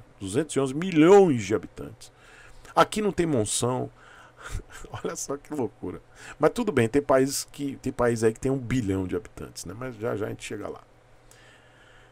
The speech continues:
Nós não temos monções. Pra quem não sabe, monções são aquelas chuvas que duram três meses, né?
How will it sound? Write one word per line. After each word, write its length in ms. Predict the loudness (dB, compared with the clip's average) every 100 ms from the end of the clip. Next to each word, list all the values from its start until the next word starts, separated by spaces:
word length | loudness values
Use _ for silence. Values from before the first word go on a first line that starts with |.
| _ _ _ _ 6
Nós 260 | 8 10
não 140 | 8 6
temos 300 | 4 4 2
monções. 600 | 2 2 2 2 2 0
Pra 100 | -2
quem 140 | -2
não 80 | 0
sabe, 280 | 2 0 -2
monções 440 | -4 -2 -2 -2
são 100 | -4
aquelas 260 | -2 0 0
chuvas 360 | 0 2 0
que 100 | -2
duram 320 | -4 -2 -2 -2
três 320 | 2 2 2
meses, 560 | -2 -4 -4 -8 -12 -12 _ -12
né? 220 | -10